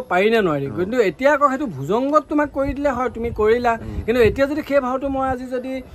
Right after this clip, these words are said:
Speaker 1: ধৰা তেনেকুৱা
Speaker 2: কশিপুক লগাই
Speaker 1: কশিপুক আকৌ হিৰণ্যাক্ষকো যদি তেনেকুৱা টাইপ কৰিবলগীয়া হৈ যায়,
Speaker 2: উম।
Speaker 1: তেতিয়াহ'লে কি হ'ব মানে?
Speaker 2: সেইটো হয় বাৰু। আৰু এইটো কথা আপুনি কৈছিল আমাৰ এই কৰ্মশালাটো, আমাৰ ৰাইজকো কৈ দিয়ক এবাৰ, যেতিয়া শংকৰদেৱৰ দিনত যেতিয়া আপোনাৰ যোনখিনি মেকআপৰ, আ, মানে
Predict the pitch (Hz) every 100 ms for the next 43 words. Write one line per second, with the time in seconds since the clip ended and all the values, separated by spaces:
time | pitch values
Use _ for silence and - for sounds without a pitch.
0 | - 196 214 220 214 214 233 226 226 214
1 | 202 196 190 180 120 131 135 208 240 285
2 | 277 294 233 240 262 247 247 269 262 254
3 | 226 220 247 247 - 220 233 220 220 196
4 | 208 240 185 101 101 - - 190 220 226
5 | 196 147 127 123 120 113 104 101 98 -
6 | - - 135 151 139 135 151 143 156 143
7 | 139 131 127 147 139 127 123 117 104 113
8 | 113 120 151 - - 104 113 120 104 107
9 | 120 120 120 117 123 135 - - 104 110
10 | 151 160 - - 120 113 135 131 139 127
11 | 135 113 123 117 123 120 110 104 123 120
12 | 131 113 113 120 123 117 - 104 104